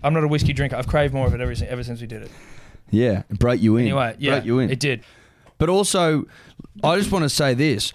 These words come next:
Speaker 2: It c-, it, it, if you think that it could be baggy green worthy,
Speaker 1: That's true.
Speaker 2: then
Speaker 1: Yeah,
Speaker 2: you,
Speaker 1: yeah, yeah.
Speaker 2: then you, then you ask, and you may receive. It's as simple as that. You mean, you, there could be a plethora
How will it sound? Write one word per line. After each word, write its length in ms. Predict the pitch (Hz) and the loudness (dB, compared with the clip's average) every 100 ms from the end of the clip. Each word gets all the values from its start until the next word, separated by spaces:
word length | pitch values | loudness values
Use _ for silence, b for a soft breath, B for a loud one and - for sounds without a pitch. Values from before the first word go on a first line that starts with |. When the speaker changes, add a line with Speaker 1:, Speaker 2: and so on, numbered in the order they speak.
| - | -2
Speaker 2:
It 240 | 180 - | -2 0
c-, 80 | - | -2
it, 240 | - 175 - | -2 -2 -4
it, 160 | 170 - | -6 -2
if 200 | 160 147 | -4 0
you 200 | 202 269 | 2 2
think 640 | - - 202 170 131 - - | -2 0 0 2 -2 -6 -2
that 340 | 131 151 - - | 0 0 -2 -2
it 160 | 139 - 123 | -2 -2 -4
could 240 | - 196 156 | 0 0 2
be 120 | 143 | 0
baggy 440 | 110 143 143 117 101 | 2 2 2 0 0
green 400 | 120 131 117 101 | 2 2 2 2
worthy, 640 | 107 123 147 - - - | 2 2 2 -2 -10 -6
Speaker 1:
That's 220 | 214 202 - | -4 -4 -2
true. 260 | - 160 | 0 0
Speaker 2:
then 140 | 156 160 | 2 2
Speaker 1:
Yeah, 120 | 160 | 2
Speaker 2:
you, 80 | 156 | 2
Speaker 1:
yeah, 60 | 160 | 2
yeah. 100 | 160 | 0
Speaker 2:
then 160 | 175 | 2
you, 220 | 165 147 | 0 0
then 200 | 120 156 | 0 0
you 140 | 147 143 | 2 4
ask, 580 | 196 185 - 139 - - | 4 2 0 -4 -6 -4
and 300 | 147 151 151 | -2 2 4
you 120 | 143 | 4
may 280 | 143 143 175 | 4 4 2
receive. 600 | 151 143 - 170 151 107 | 0 0 2 2 2 2
It's 180 | 123 - | 0 0
as 80 | 139 | 0
simple 300 | 185 196 135 | 0 0 2
as 120 | 110 | 2
that. 200 | 165 139 | 0 0
You 100 | 139 | 0
mean, 220 | 147 147 | 2 2
you, 100 | 151 | 2
there 120 | 185 240 | 2 0
could 240 | 285 202 | 0 2
be 220 | 156 131 | 2 2
a 100 | 123 | 0
plethora 800 | - - 185 220 - 127 104 | -2 0 0 0 0 2 2